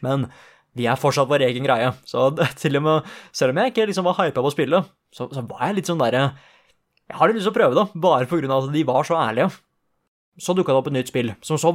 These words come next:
veldig, veldig lovende ut. Jeg kastet en penn på det til og med. Det var et medieval fantasy-spill, første person, eh, hvor det var en sånn der, eh, du var i en gruve, du så ut som at du var in the mines of Moria, og du hadde magi på den ene hånda, sånn Doctor Strange-magi, og et sverd i den andre.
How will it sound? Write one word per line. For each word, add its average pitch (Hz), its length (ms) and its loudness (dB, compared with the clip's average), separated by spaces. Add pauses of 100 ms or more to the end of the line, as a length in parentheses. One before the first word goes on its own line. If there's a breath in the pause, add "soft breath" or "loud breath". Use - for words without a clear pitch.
veldig, 156 320 -2
veldig 160 160 2
lovende 131 320 0
ut. - 100 -10 (140)
Jeg 135 160 -2
kastet 151 240 -4
en 139 80 -2
penn 120 160 0
på 123 80 -4
det 123 120 2
til 135 100 -2
og 147 40 0
med. 190 260 0 (280 loud breath)
Det 139 140 0
var 139 180 2
et 156 240 -4
medieval 151 560 -2
fantasy-spill, 156 680 -4 (260)
første - 240 -2
person, 208 380 0 (360 soft breath)
eh, 131 300 0
hvor 135 160 0
det 139 80 0
var 123 240 4
en 135 160 -2
sånn 127 240 -6
der, 113 220 -2
eh, 123 160 0 (340 soft breath)
du 131 100 0
var 117 140 2
i 127 80 0
en 147 60 -2
gruve, 165 340 2 (180)
du 135 140 -4
så 160 160 2
ut 117 80 -2
som 135 100 -4
at 127 80 -2
du 151 80 -2
var 120 220 2
in 131 80 -2
the 151 80 2
mines 131 320 0
of 156 100 -6
Moria, 147 300 2 (100)
og 127 140 -10
du 139 100 0
hadde 120 240 0
magi 139 400 0
på 190 80 0
den 190 140 0
ene 127 160 0
hånda, 208 320 2
sånn 147 160 -2
Doctor 151 240 -4
Strange-magi, 139 480 -2 (160)
og 135 340 2 (160 loud breath)
et - 140 -8
sverd 117 340 -2
i 135 60 -2
den 147 100 -2
andre. 120 300 0